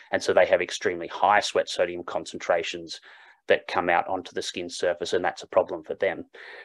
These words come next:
Uh, but for the rest of us, not so much an issue. So what you generally see is because some of the sodium and chloride is recaptured by the body, but the water isn't, and the magnesium, the calcium, and potassium aren't either,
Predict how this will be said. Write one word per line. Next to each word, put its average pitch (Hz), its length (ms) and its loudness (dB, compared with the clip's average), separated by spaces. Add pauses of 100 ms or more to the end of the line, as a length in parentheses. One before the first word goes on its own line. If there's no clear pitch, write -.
(140)
Uh, 87 280 -2
but 87 320 2
for - 80 -2
the 85 100 -2
rest - 260 -2
of - 80 -4
us, - 320 -6 (160)
not 95 220 -6
so - 120 -6
much 87 260 -6
an 92 60 -6
issue. 87 220 -6
So 107 160 2
what 113 180 6
you 104 220 -4
generally 113 400 2
see 95 420 2
is 90 120 -6
because - 360 4
some 110 200 2
of 104 80 -4
the 101 60 0
sodium 98 420 4
and 90 100 -6
chloride 95 460 6
is 87 100 -4
recaptured - 680 -2
by 110 160 8
the 117 80 4
body, 113 340 2 (480)
but 98 120 2
the 101 80 4
water 98 360 8
isn't, 123 400 -2 (220)
and 95 200 2
the 87 40 -2
magnesium, 95 560 0
the 87 100 -4
calcium, 92 440 -4
and 87 60 -14
potassium 98 480 -2
aren't 98 300 -4
either, 110 320 2